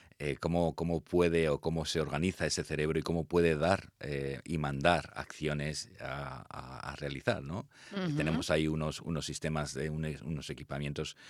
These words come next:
Speaker 1: eh, especiales que creo que, que les encantan, por lo menos en ediciones pasadas.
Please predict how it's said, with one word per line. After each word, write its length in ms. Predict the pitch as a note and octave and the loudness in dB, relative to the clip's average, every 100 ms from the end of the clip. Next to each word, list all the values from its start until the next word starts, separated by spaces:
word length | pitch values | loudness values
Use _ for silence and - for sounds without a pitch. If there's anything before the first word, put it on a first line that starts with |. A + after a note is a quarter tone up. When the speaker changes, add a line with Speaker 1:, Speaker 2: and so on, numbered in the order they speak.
| - - - | -20 -20 -10
Speaker 1:
eh, 260 | D2+ C#2 C#2 | -4 -2 -2
especiales 760 | - - - - E2+ E2+ F#2 - | -4 -4 -2 4 6 6 4 0
que 140 | - | -6
creo 280 | - C#2 C#2+ | -2 -2 -2
que, 400 | D2 C#2+ C2+ C2 | -2 -2 -2 -4
que 120 | - | -8
les 180 | B1+ - | -6 -6
encantan, 500 | C2+ - A2 - A#1 | -2 2 2 2 -4
por 120 | C#2 | -4
lo 80 | B1+ | -2
menos 240 | C#2 C#2 | -2 -2
en 100 | D2 | -2
ediciones 360 | C2+ A#1+ D2 C2 | -4 -4 -6 -4
pasadas. 520 | C2+ - D#2 A#1+ A#1 | -6 -2 -2 -2 -8